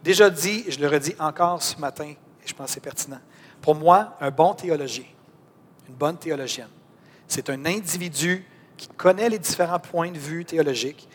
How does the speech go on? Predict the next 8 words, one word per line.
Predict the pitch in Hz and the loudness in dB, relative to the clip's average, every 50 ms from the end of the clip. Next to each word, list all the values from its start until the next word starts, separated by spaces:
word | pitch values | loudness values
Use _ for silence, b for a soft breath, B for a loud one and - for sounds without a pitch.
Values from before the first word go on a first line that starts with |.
| B B - | B B -10
et | 147 135 | -10 -8
qui | - 147 156 | -4 -4 -4
en | 147 147 | -2 -4
vient | 135 127 151 170 190 - - | -6 -6 -8 -10 -10 -8 -8
à | 135 127 | -8 -10
une | 123 127 - - | -10 -12 -16 -2
conviction | - 190 208 214 175 170 - - - 147 127 - - - _ _ _ - | 0 2 2 2 0 -2 -4 -4 -4 -6 -10 -12 -16 -20 _ _ _ -10
personnelle | 185 202 - - - - 165 139 131 123 123 131 165 | -10 -6 -4 -4 -4 -4 -4 -6 -8 -10 -10 -10 -10